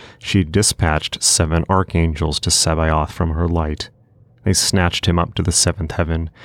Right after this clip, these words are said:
They stood before him as attendants. Furthermore, she sent him three more archangels and established the kingdom for him over everyone, so that he might dwell above the twelve gods of chaos.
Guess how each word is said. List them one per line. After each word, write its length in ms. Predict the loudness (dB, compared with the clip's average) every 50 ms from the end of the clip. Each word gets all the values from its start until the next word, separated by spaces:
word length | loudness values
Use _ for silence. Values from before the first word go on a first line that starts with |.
| -10 -2 0
They 100 | 0 2
stood 440 | 2 0 0 0 2 0 0 2
before 420 | 2 0 0 2 2 2 4 4 4
him 240 | 4 4 4 4 2
as 140 | 2 2
attendants. 720 | 0 0 0 0 0 2 2 0 -2 -4 -4 -6 -10 -10 -12 -16 -20 -20 -18
Furthermore, 680 | -6 0 2 4 4 4 2 2 0 -2 -4 -6 -10 -14 _ _ _ _ -18
she 180 | -12 -8 -6 -4
sent 360 | -2 0 2 2 2 2 2
him 160 | 0 0 0
three 440 | 0 -2 -6 -4 0 2 4 4 4
more 380 | 4 4 4 4 4 2 2 2
archangels 680 | 2 2 2 2 2 2 2 2 2 2 2 2 2
and 140 | 2 0 0
established 640 | 0 0 -2 0 0 0 0 2 2 0 0 0 -2
the 80 | -4 -4
kingdom 460 | -2 0 2 2 2 2 2 0 0
for 260 | 0 2 2 4 4
him 240 | 4 4 4 4 2
over 260 | 2 2 2 2 2
everyone, 600 | 2 0 2 2 2 2 0 0 -2 -2 -4 -4 -6 -12 -20 -20 -20 -14 -6
so 140 | -2 0 2
that 140 | 2 2 4
he 160 | 4 4 4
might 320 | 4 4 4 2 2 0
dwell 360 | 0 2 4 4 4 4 4 2
above 360 | 2 2 2 2 2 2 0 0
the 80 | -2
twelve 440 | 0 0 0 2 2 2 0 0 2
gods 400 | 2 2 4 2 2 0 0 0
of 200 | -2 -2 -2 -4
chaos. 680 | -6 -4 -2 0 0 0 -2 -2 -2 -2 -2 -4 -4